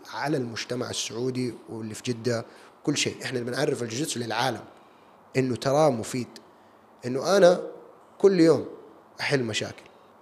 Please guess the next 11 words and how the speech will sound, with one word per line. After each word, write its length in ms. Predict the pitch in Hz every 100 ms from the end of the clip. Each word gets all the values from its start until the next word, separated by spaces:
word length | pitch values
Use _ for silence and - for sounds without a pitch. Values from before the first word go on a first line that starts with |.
| _ _ _ 143
أنا 180 | 135 - 127 104 92 - - -
زي 160 | 135 165
ما 60 |
قلت 140 | 127 113
لك، 180 | 104
إذا 120 | 107 123
أنت 140 | 131
تعرف 220 | - 117
تكون 260 | - - 110
هادي 320 | 113 107 - - _ _ _ _
تحت 240 | 135 -